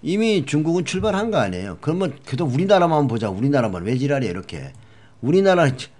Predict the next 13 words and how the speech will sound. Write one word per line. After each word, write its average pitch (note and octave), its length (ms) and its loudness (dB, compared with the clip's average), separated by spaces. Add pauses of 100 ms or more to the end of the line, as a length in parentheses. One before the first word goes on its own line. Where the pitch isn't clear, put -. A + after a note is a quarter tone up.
(460)
우리나라, E3 420 6 (460)
아, B3+ 500 6
진짜. B2+ 320 -2 (540)
중국도 G#3 400 4
다섯 D#3+ 300 4
달 G3+ 140 8
상승하고 D#3 600 4 (220)
독일도 F#3+ 380 6
이, C#3+ 300 6
지금 D3+ 300 0 (120)
구 D#3 120 2
개월째 F#3+ 300 8
상승하는데 C3+ 840 4